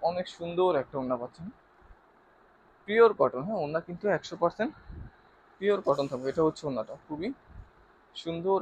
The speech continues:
একটা ওড়না পাচ্ছেন এবং এখানে কিন্তু সুন্দর এরকম কাজ করা পাচ্ছেন এমব্রয়ডারি। যাদের পছন্দ হবে স্ক্রিনশট দিবেন, নাম, মোবাইল নাম্বার, ঠিকানা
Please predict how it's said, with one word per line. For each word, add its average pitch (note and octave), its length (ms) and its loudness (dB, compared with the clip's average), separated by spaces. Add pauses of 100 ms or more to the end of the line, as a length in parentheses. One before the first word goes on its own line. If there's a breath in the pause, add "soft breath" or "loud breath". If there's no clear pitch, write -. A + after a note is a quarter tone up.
একটা - 200 -12
ওড়না C#3 240 2
পাচ্ছেন G#3+ 280 -2 (320)
এবং C3+ 120 -4 (100)
এখানে D3+ 260 -6
কিন্তু D#3 180 -8 (100)
সুন্দর C4 280 -2 (720)
এরকম C#3 220 -6 (120)
কাজ C#3 200 4
করা D3 200 4
পাচ্ছেন C3 220 -6 (100)
এমব্রয়ডারি। A#2 400 0 (2250)
যাদের D3 220 4 (100)
পছন্দ F3 340 -2
হবে G3+ 120 2 (140)
স্ক্রিনশট G3+ 480 2
দিবেন, A3 180 2 (100)
নাম, D#3+ 140 10 (100)
মোবাইল D#3 260 6
নাম্বার, E3 240 2
ঠিকানা E3 220 0